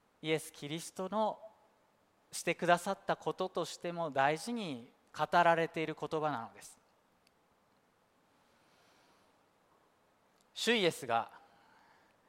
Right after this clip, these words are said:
弟子たちと共に糧を分かち合った時、この言葉が使われている。例えば、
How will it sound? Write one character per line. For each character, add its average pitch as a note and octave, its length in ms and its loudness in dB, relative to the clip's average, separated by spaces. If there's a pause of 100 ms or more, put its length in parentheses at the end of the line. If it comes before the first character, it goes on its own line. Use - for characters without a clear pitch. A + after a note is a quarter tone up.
(1300)
弟 F3 120 8
子 - 140 -4
た C4 140 8
ち - 140 -6
と G3 180 6
共 G3 360 2
に E3+ 280 -6 (600)
糧 D#3+ 420 4
を G#3 140 4
分 C3+ 200 4
か G3+ 140 4
ち G#3+ 220 -2
合 A3+ 80 4
っ A3 60 -4 (220)
た C#3 140 0
時、 - 400 -12 (480)
こ E3+ 160 0
の F3+ 180 4
言 F3 240 4
葉 G3 120 8
が C#3+ 80 4
使 - 200 -6
わ A#2 100 0
れ G#2 80 -6
て - 100 -20
い - 40 -20
る。 - 60 -20 (3250)
例 D#4 100 8
え C4+ 40 6
ば、 F#3+ 120 4